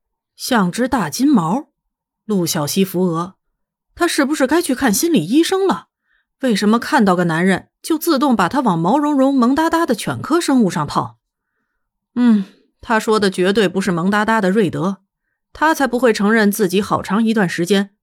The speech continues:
都把他想象成一只可调戏、可顺毛的茶杯犬呢，绝对不承认的。好吧，有的时候还是会有这种即视感的。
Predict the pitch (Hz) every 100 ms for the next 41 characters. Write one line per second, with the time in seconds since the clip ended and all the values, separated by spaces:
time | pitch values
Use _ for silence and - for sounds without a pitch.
0 | - 233 220 170 220 208 165 175 202 190
1 | 220 202 220 233 170 127 165 190 - 214
2 | - _ - 196 165 277 214 175 269 -
3 | 214 320 330 165 - 160 220 _ _ _
4 | _ - 269 392 277 202 165 175 160 -
5 | - _ _ _ _ _ _ _ _ -
6 | 196 196 220 _ _ _ _ _ 226 214
7 | 196 240 233 254 269 220 - - - 226
8 | 294 - 320 190 - 277 294 156 147 160
9 | 175 156 139 135 143